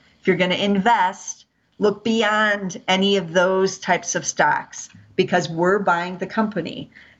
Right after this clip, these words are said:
And something's going on if it's trading under a dollar, and it can be delisted as well. Once it goes under a dollar, if it's on something like the nasdaq,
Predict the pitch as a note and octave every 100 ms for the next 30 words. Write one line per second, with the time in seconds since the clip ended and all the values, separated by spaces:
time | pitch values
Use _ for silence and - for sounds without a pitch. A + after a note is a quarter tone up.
0 | - F3+ F3 F3 F3 - - A3 C4 D4
1 | C4+ B3+ A#3+ A3+ G#3+ G3+ F#3+ F#3+ - F3+
2 | C#3+ - F3 F3 F3+ F3 F3 F3 F3 E3+
3 | D#3+ D#3+ D#3+ - - - - F3+ F#3 F#3
4 | F3+ F#3 F#3 F3 E3+ D#3+ D#3+ D#3+ D#3 -
5 | - - - - D#3+ - - G3+ - -
6 | - _ F3+ E3+ F#3+ F#3 E3+ E3+ F3 F3
7 | F3 F3+ F3+ F3 F3+ - E3+ E3+ - E3+
8 | E3 E3 D#3+ E3 E3 F3 F3 F#3 E3+ F3